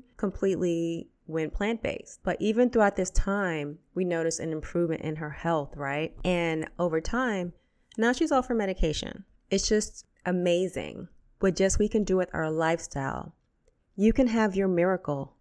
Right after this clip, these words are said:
You can, right? You just have, but you also have to believe it, because you cannot go around doing X, Y, Z if you don't believe it, 'cause,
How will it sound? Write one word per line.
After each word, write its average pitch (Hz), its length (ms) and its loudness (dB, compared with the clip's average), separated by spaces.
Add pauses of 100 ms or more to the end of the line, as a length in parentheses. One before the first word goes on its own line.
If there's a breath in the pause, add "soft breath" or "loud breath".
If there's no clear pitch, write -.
You 185 120 2
can, 175 520 2
right? 147 260 0
You 175 80 -4
just 185 140 -2
have, 185 200 2
but 196 180 0
you - 60 -4
also 220 220 2
have 240 100 2
to 185 60 0
believe 156 320 2
it, - 240 -2 (540)
because 180 280 0
you 196 80 -2
cannot 190 520 0 (340)
go 208 280 8
around 185 460 2
doing 156 360 -2
X, - 260 -2
Y, 190 240 2
Z 160 520 -2 (100)
if 165 160 -4
you 202 100 2
don't 190 200 0
believe 170 260 2
it, - 100 2
'cause, 202 260 -2